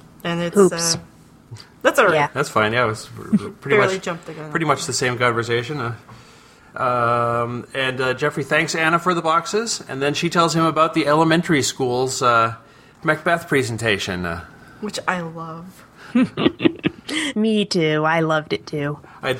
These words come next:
Speaker 3: I, I think it was, it's amusing. I don't know if an ele-, elementary school would do the, uh, that for real.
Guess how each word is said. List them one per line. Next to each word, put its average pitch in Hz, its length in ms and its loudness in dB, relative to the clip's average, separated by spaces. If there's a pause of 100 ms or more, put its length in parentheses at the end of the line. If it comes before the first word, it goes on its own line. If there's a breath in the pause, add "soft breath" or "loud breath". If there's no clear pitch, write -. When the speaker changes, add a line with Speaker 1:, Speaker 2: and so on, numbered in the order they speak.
(120)
Speaker 3:
I, 139 200 2
I - 20 2
think 143 220 -2
it 131 160 4
was, 123 280 -2
it's - 280 -6 (100)
amusing. 131 460 0
I 123 60 6
don't 151 120 2
know 131 120 4
if 117 100 -2
an 120 80 -2
ele-, 120 320 2
elementary 123 440 2
school 117 300 -2
would 113 120 0
do 117 280 2
the, 101 240 -2
uh, 95 140 -2 (160)
that 113 220 2
for 110 100 -6
real. 98 300 -4